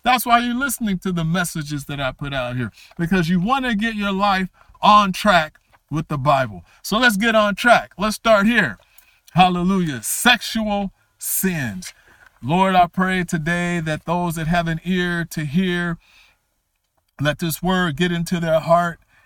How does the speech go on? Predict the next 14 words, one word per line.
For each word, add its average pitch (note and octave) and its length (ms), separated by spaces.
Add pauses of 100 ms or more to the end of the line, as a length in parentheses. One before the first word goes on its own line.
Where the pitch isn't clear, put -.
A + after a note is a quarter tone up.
and D3+ 140
into D#3 240
their D#3+ 160
minds F3 600
and D3 100
into D3 240
their D3 180
souls, F3 680 (320)
and C3+ 180
let, F3 220 (140)
let E3+ 220
the D#3 120 (100)
inner G3+ 300
man D#3+ 500